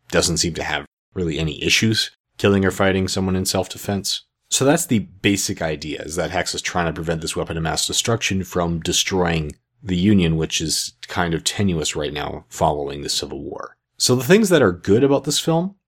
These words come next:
the makeup on Jonah Hex himself actually looks pretty good. It's actually pretty great. It's not an exact fit to the comics, but it's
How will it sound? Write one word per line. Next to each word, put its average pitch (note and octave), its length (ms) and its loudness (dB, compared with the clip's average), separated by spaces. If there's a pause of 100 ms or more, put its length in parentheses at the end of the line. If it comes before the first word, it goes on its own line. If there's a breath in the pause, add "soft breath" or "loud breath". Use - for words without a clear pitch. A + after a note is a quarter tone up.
(100)
the - 80 -2
makeup C#3+ 380 6
on G2+ 180 4
Jonah G2 240 4
Hex F2 300 -2
himself E2+ 600 2
actually E2 300 -4
looks - 140 -6
pretty D2 220 -6
good. - 260 -8 (240)
It's - 560 -6 (300)
actually D#2 340 -2 (260)
pretty F#2 200 0
great. D#2+ 440 -2
It's - 340 -4 (160)
not A#2 540 4 (240)
an G2 100 -2
exact F#2 520 0
fit F#2 180 -4
to F2 80 -8
the E2+ 80 -6
comics, D2+ 440 -4
but E2+ 300 -2
it's E2 140 -6